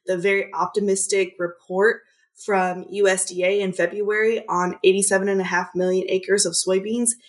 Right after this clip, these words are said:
and having such a bountiful supply, plus grappling with Brazil having a, you know, record high production. Now what we're starting to see is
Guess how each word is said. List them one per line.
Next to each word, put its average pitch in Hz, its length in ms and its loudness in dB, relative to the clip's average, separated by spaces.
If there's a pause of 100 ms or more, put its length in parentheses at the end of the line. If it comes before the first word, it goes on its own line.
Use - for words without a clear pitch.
(220)
and 180 460 0 (300)
having 196 380 0
such 190 280 -2
a 180 160 2
bountiful 190 480 -2
supply, 190 720 0
plus 202 260 -2
grappling 196 600 0
with 190 240 0 (480)
Brazil 202 480 0
having 196 680 -2 (140)
a, 165 180 2 (280)
you 190 120 2
know, 165 100 0
record 190 420 -4
high 185 240 0
production. 190 720 -2 (440)
Now 233 400 0
what - 120 -8
we're 220 80 0
starting 214 360 0
to 190 80 0
see 196 380 -2
is 185 300 -2